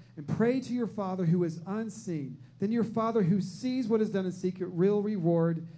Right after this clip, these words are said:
you. And when you pray, do not keep babbling like the pagans." So he's going to the unreligious.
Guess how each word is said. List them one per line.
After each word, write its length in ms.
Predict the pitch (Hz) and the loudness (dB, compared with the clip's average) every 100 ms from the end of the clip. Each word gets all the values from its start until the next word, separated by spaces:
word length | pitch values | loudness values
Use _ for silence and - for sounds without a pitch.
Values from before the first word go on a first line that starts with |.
| - 143 | -16 -4
you. 320 | 143 127 - - - | -2 -2 -6 -16 -18
And 140 | 143 139 | -10 -4
when 200 | 269 254 | 0 2
you 100 | 240 | 0
pray, 360 | 165 170 160 160 - | 0 -2 -2 -4 -8
do 80 | - | -4
not 140 | 208 202 | -4 -2
keep 280 | 220 143 - | -6 -6 -6
babbling 540 | 190 247 269 233 202 | -2 0 2 2 2
like 160 | 170 165 | -2 -2
the 80 | |
pagans." 640 | - 143 139 165 190 175 - - - - - - - - - - | -2 -2 0 0 0 -4 -10 -18 -20 -20 -20 -20 -20 -20 -20 -16
So 120 | - 208 | -2 0
he's 80 | |
going 220 | 208 233 233 | 4 4 4
to 100 | 214 | 0
the 140 | 220 | 0
unreligious. 920 | 220 247 220 185 160 - - - - | 0 2 2 2 0 -2 -10 -14 -18